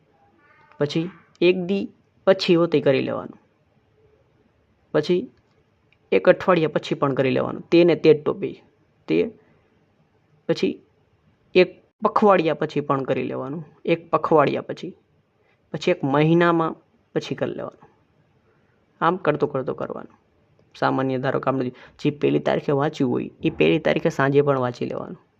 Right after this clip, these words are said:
બીજું, પહેલી તારીખે કરેલું હોય બીજી તારીખ પણ વાંચી, વાંચી લેવાનું, પાછું એ નહીં જ.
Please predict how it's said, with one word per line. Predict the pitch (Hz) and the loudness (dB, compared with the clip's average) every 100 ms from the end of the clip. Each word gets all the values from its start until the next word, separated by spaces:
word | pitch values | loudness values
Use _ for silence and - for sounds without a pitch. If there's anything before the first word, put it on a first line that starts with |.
| _ | _
બીજું, | 143 139 143 233 _ _ _ _ _ _ - _ - - _ _ _ _ | -6 -4 -4 -6 _ _ _ _ _ _ -20 _ -20 -20 _ _ _ _
પહેલી | 151 165 | 2 2
તારીખે | 165 165 | 0 -2
કરેલું | 175 170 170 | 2 2 4
હોય | 170 165 - | 0 -2 -4
બીજી | 156 175 | -4 -2
તારીખ | 180 175 180 | -2 -2 0
પણ | 165 | 2
વાંચી, | 147 135 139 | 2 2 0
વાંચી | 127 131 | 0 -2
લેવાનું, | 127 123 127 | -4 -4 -6
પાછું | 143 143 156 147 | -2 -2 0 2
એ | 135 | 2
નહીં | 120 | -2
જ. | - | -8